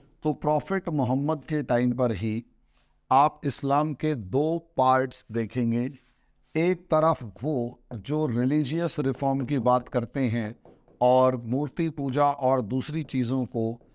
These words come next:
प्रतिबंधित कर देते हैं। अब ऑब्वियस सी बात है, रिलीजियस रिफॉर्म तक दुनिया का जो भी धर्म उदय हुआ है वो रिलीजियस रिफॉर्म की फॉर्म में हुआ है।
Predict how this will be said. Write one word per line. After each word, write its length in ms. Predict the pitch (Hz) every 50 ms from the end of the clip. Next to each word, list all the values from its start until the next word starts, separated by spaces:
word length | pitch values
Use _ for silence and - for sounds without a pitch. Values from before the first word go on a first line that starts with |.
| _ _ _ _ -
प्रतिबंधित 720 | 135 127 117 143 135 120 131 127 120 117 117 127 131 - - - - - _ _ -
कर 140 | 123 117 110
देते 300 | 98 101 95 95 95 87
हैं। 340 | 78 73 78 73 73 - _ _ _ _ _ _ _ _ _ _ _ _ _ _ _ _ _ _ _ _ _ _ - 196
अब 140 | 202 202 185
ऑब्वियस 540 | - - 160 165 160 151 160 190 196 -
सी 160 | - - 208 180
बात 280 | 165 175 180 170 139
है, 260 | 131 160 165 175 175 - _ - 104
रिलीजियस 580 | 95 104 107 120 139 147 135 151 185 180 - 160
रिफॉर्म 460 | 151 156 - 147 147 151 156 156 131
तक 180 | - 143 135 117 107 95
दुनिया 340 | 117 117 123 135 143 147 151
का 140 | 139 156 151
जो 220 | 127 113 135 135
भी 280 | 123 131 147 151 151 - - _ _ _ _ _ _ _ -
धर्म 380 | - 107 131 143 147 156 160 156 -
उदय 220 | 123 123 135 143 139
हुआ 400 | 107 113 120 123 131 135 131 113
है 200 | 117 113 120 127
वो 280 | 113 98 113 127 135
रिलीजियस 600 | 117 107 113 113 120 120 107 110 139 147 135 117
रिफॉर्म 480 | 117 107 110 - - 113 123 127 123 117
की 160 | - 143 131
फॉर्म 320 | - - - 113 113 123
में 320 | 120 110 101 107 120 131 123
हुआ 360 | 98 85 87 90 87 80 73
है। 220 | - - - 69